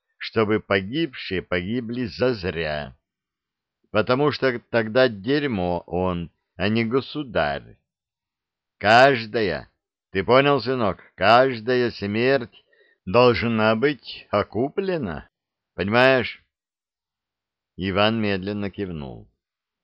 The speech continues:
Так вот сейчас я не токмо те смерти на весах взвешиваю,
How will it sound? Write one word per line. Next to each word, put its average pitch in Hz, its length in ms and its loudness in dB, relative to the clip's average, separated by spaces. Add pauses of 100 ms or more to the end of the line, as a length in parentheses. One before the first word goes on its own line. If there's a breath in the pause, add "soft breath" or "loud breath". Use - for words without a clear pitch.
(520)
Так 120 180 4
вот 190 220 8
сейчас 151 680 0
я 120 200 0
не 113 180 -2
токмо 113 560 -2
те 104 260 -2
смерти 110 600 -4
на 95 200 -4
весах 95 600 0
взвешиваю, 76 960 -6